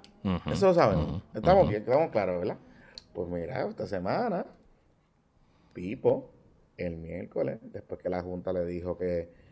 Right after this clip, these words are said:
Speaker 2: que, que se tenía que poner en contacto con Ta-, con Taxito, con Tatito, para que se cuadraran la, la cosa de, de la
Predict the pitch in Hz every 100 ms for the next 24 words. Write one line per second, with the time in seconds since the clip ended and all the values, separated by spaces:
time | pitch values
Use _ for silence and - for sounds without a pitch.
0 | - - - _ - 92 85 78 57 -
1 | - - _ _ _ _ 92 92 90 90
2 | 87 95 95 95 95 98 92 92 - 87
3 | 95 90 - 92 90 - - - 92 -
4 | - - 156 233 - - - - - -
5 | 131 131 147 - - _ _ _ _ _
6 | _ _ _ 92 90 87 - 85 85 82
7 | 87 87 90 87 85 76 - - - -
8 | 87 90 95 95 92 87 - 92 92 92
9 | 90